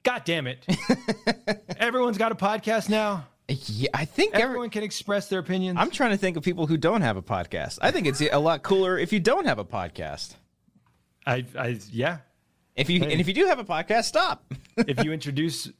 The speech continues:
Speaker 1: if I introduce myself and they're like, "Have you been on a pa-, podcast?" I have never been on a
Speaker 2: Mm-hmm.
Speaker 1: single episode of a podcast. I'm like,
Speaker 2: Mm.
Speaker 1: "Wow,
Speaker 2: Wow.
Speaker 1: good,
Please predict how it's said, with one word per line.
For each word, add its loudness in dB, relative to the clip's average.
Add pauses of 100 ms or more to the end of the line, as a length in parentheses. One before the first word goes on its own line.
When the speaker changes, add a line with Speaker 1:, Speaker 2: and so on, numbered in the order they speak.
(120)
Speaker 1:
if -2
I 0
introduce -2
myself -4
and 0
they're 0
like, -4
"Have -6
you -4
been 0
on 0
a -4
pa-, 0 (160)
podcast?" -2
I -2
have -2
never -2
been -2
on -2
a 2
Speaker 2:
Mm-hmm. 0
Speaker 1:
single -2
episode -4
of -6
a -4
podcast. -6
I'm 4
like, 2
Speaker 2:
Mm. -4
Speaker 1:
"Wow, -4
Speaker 2:
Wow. -4 (340)
Speaker 1:
good, -4